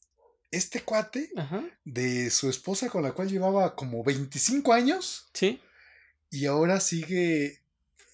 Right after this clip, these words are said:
Speaker 1: felizmente casado con esta cuata. Y de ser una alumna, también pasa ese tema de la edad. O sea,
Speaker 2: Ajá.
Speaker 1: vis a vis, depende también cómo envejeces.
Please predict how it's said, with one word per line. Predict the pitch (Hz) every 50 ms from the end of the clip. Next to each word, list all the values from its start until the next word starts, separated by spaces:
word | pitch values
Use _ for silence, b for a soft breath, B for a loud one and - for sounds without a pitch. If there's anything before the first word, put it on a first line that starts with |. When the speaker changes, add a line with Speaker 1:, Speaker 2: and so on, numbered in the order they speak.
| -
Speaker 1:
felizmente | - 160 156 156 170 170 208 214 226 233 226 - - - 196 180 185 190 185 190 180 - - 196 196 190 185 180 180 - -
casado | - 143 131 - - 180 175 185 196 208 202 202 _
con | - 147 139 131 139
esta | 147 165 160 - - - 170 165 175 185 - _ _ _ -
cuata. | 135 135 123 - - - - - _ b b b b b b b b b b b b b b b _ _ _ _ _ _ _ _ _ _ _ _ -
Y | - 147 135
de | 135 143
ser | - - 240 311
una | 359 381 403 403 359
alumna, | 269 214 185 214 220 196 185 151 143 147 175 285 370 - _ _ _ _ _ _ _ _ _ _ _ _ _ _ _ _ _ _
también | - 147 131 131 147 170 185 175
pasa | - 185 175 170 - 180
ese | 165 - 196
tema | - 170 160 185 175
de | 165 139 113
la | 110 110
edad. | 110 135 170 196 190
O | 160
sea, | - 175 170 170 170 160 156 147 143
Speaker 2:
Ajá. | 160 202 214 196 _ -
Speaker 1:
vis | 123 147 220 254 320
a | 247
vis, | 202 208 226 247 247 - - B B B B B B B B B B B B _ _ _ _ _ -
depende | - 117 - 170 170 185 185
también | 165 156 160 185
cómo | 185 - 185 185
envejeces. | 180 147 127 117 - 156 151 139 175 180 190 - - - _